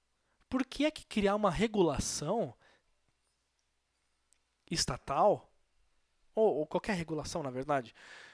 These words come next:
a, ma-, mais a estatal porque ela é compulsória, mas por que que criar uma,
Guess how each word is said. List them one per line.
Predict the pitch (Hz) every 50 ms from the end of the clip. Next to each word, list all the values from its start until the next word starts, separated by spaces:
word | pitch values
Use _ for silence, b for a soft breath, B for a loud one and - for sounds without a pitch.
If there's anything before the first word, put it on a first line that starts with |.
| B B B B _ _ _ _ _ _ _ _ _ _ _ -
a, | - 131 147 214
ma-, | 226 233 - 160 170 208 208 156
mais | 175 202 247 302 302 247
a | 247
estatal | 214 - 226 - 240
porque | 226 - 233 - -
ela | 220 208
é | -
compulsória, | - 185 170 - 170 151 - - 147 139 120 120 120
mas | 127 143 147
por | - - 233 226
que | - -
que | -
criar | - 247 220 196 190
uma, | 190